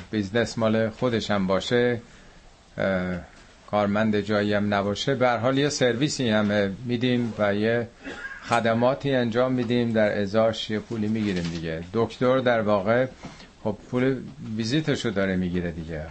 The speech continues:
حالا بعضی از مطب‌ها تو ایران یادتونه که هفتاد هشتاد نفر تو نوبتن، بیشتر از سه چهار دقیقه مریض نمیرسه. واقعاً اون پولی که گرفته می‌شه اون سرویس داده می‌شه،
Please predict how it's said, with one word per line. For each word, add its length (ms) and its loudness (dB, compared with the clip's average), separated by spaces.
حالا 180 0
بعضی 340 2
از 140 0
مطب‌ها 540 2
تو 160 -6
ایران 340 2
یادتونه 400 0
که 140 0
هفتاد 320 0
هشتاد 400 0
نفر 240 0
تو 420 -6
نوبتن، 680 0
بیشتر 320 0
از 100 2
سه 160 0
چهار 240 2
دقیقه 460 2
مریض 420 2
نمیرسه. 580 0
واقعاً 400 2
اون 80 0
پولی 320 -2
که 220 0
گرفته 440 0
می‌شه 460 0
اون 140 -6
سرویس 460 0
داده 260 2
می‌شه، 460 -2